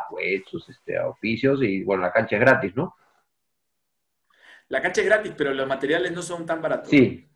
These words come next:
Speaker 1: por eso. Por eso es que ahí se dan las donaciones.
Speaker 2: Pero, s-, pero si se logró en esa comunidad, ¿por qué no en otras?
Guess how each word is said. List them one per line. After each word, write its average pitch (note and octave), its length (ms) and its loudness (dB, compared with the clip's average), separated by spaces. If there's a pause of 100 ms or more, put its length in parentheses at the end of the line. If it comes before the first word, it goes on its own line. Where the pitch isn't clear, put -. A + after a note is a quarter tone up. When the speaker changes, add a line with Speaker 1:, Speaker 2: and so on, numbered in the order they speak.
(140)
Speaker 1:
por - 120 6
eso. G#2 320 -2
Por B2+ 160 8
eso D3+ 140 8
es D#3+ 60 4
que C#3 220 8
ahí B2+ 180 10
se C#3 80 4
dan C#3 100 8
las C#3+ 120 8
donaciones. G#2+ 540 4
Speaker 2:
Pero, E3 200 2
s-, - 420 -10 (600)
pero D3+ 180 2
si D#3 140 -4
se D#3+ 160 2
logró D3 480 4
en C#3 140 -4
esa F3 220 -2
comunidad, C#3+ 760 -4
¿por D3 120 -4
qué E3+ 120 -6
no F3 120 -8
en F3+ 100 -8
otras? C3+ 520 -12